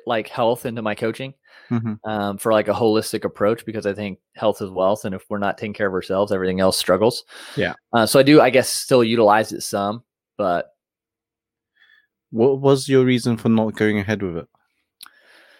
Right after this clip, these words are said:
Speaker 1: With the athletic training portion?
Speaker 2: Yeah.
Speaker 1: I just, it wa-, I wasn't aligned. I, there's something,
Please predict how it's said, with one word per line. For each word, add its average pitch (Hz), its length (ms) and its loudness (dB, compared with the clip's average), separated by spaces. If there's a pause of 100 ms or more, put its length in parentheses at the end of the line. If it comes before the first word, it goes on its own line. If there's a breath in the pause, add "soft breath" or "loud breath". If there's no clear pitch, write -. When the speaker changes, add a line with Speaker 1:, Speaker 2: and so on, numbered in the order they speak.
(420 soft breath)
Speaker 1:
With 127 280 6
the 127 120 6
athletic 120 300 2
training 139 220 -4
portion? 156 320 -4
Speaker 2:
Yeah. 101 420 2 (1040)
Speaker 1:
I 247 100 2
just, 277 240 -4
it - 80 -2
wa-, 160 260 2
I 135 60 0
wasn't 180 280 2
aligned. 135 520 -2
I, - 340 -14
there's 131 260 -6
something, 147 480 -4